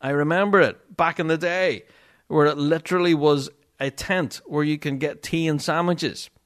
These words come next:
for a fiver. You had two sandwiches, a bun, and a cup of tea, and that cost you a fiver.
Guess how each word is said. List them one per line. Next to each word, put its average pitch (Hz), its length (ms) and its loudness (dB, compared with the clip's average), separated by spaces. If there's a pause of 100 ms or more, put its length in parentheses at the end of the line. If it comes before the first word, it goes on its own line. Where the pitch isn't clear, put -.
(1080)
for 151 220 2
a 147 80 4
fiver. 156 560 -4 (320)
You 127 140 -2
had 127 340 2 (420)
two 220 220 0
sandwiches, 165 640 -2
a - 100 -6
bun, 151 460 2
and 123 140 -6
a 120 40 -6
cup - 200 -4
of 117 60 -14
tea, 120 340 -4
and 120 120 -10
that 113 140 -10
cost 127 260 -2
you 113 80 -4
a 107 40 -6
fiver. 110 420 -6